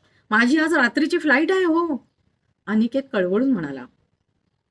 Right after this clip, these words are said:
"पण दुसरी एकही स्वतंत्र रूम रिकामी नाही," संचालिका रजिस्टर बघत म्हणाल्या. थोडा वेळ सगळेच अस्वस्थ होते. विचार करून संचालिका म्हणाल्या, "एक उपाय आहे.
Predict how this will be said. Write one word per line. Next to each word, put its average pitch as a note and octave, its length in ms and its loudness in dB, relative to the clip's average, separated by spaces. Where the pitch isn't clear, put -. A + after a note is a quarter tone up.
"पण D4+ 180 2
दुसरी C4 400 2
एकही C#4+ 440 2
स्वतंत्र D4 460 -2
रूम D4 240 0
रिकामी D4 360 -2
नाही," A#3+ 340 -2
संचालिका A#3 560 -2
रजिस्टर G#3 420 -4
बघत G#3 260 -4
म्हणाल्या. G3 340 -4
थोडा G3 180 -2
वेळ B3 120 0
सगळेच G#3+ 380 -4
अस्वस्थ F3 520 -8
होते. - 180 -20
विचार D4+ 380 2
करून C4+ 260 2
संचालिका A3+ 580 -2
म्हणाल्या, G#3+ 460 0
"एक E4 280 0
उपाय E4 360 0
आहे. E3+ 200 -6